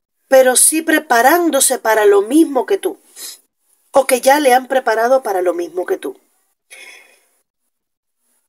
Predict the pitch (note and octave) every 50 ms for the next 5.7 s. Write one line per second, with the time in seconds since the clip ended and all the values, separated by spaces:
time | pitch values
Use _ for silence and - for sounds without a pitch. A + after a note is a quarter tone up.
0 | _ _ _ _ _ - C4+ D4 D4+ D#4 E4+ F4 E4 C#4+ C4 D4 C#4 C#4 D#4+ D4
1 | - C#4 B3+ B3+ - - C#4 C#4 C4 A#3+ - - A#3 A3+ - - _ _ _ _
2 | _ _ A3+ A#3 A#3+ B3+ C4 B3 A#3+ B3 C4 C#4+ C#4 - - - - - _ _
3 | _ _ _ _ _ _ _ _ _ _ _ _ _ _ _ _ _ _ _ -
4 | G3+ - - A#4 A4+ A4 A3 A4 - - _ _ _ - B3+ C#4+ D#4+ E4 D#4 -
5 | _ _ _ G#4 G4+ G4+ G4 - - G4 - - -